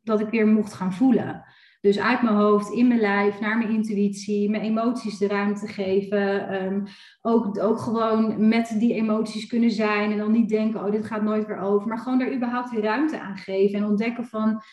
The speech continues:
"Oké, dit is ook dus onderdeel van wie ik ben." En dat is dus helemaal prima. Dat is niet dat ik emotioneel labiel mens ben of zo. Ik ben gewoon gevoelig en dat is ook prachtig. En, ehm, ik ben toen al vrij snel Maurice ook tegengekomen. En,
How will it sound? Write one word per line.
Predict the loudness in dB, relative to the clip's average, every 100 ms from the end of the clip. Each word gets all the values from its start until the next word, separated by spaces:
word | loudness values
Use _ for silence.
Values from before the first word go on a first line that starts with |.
| -20 _ _
"Oké, | -8 0 2
dit | 4
is | 2 0
ook | 2 2 2
dus | 0
onderdeel | 2 4 4 4 2
van | 0 -2
wie | 0 -2
ik | -2
ben." | 0 2
En |
dat | 2 0
is | -4
dus | -4
helemaal | 0 2 2
prima. | 0 0 2 2 -2 -12 -8
Dat | -6 -4
is | -2
niet | 0 -2 -4 -10
dat | -8 -8
ik | -8
emotioneel | -6 -4 -4 -2 0
labiel | 2 2 2 4
mens | 2 2 -2
ben | -4 -6 -8
of | -12
zo. | -12 -4 -2
Ik | -2 -2
ben | -2
gewoon | -2 -4
gevoelig | -4 -2 2 2 2 -2
en | -4 -4
dat | -2
is | -2
ook | -4 -6
prachtig. | -6 -6 -6 -10 -8 -10
En, | -6 0 2 0 -4 -16 -20 -20
ehm, | -4 0 2 4 4 2 0 -4 -8 -12 -4
ik | -2 2
ben | 4
toen | 4 2
al | 0
vrij | -2 -2 0
snel | 2 2 4
Maurice | 4 4 2 -2
ook | -4
tegengekomen. | -4 -2 -4 -6 -6 -4 0 0 4 4 4 0 -2
En, | 0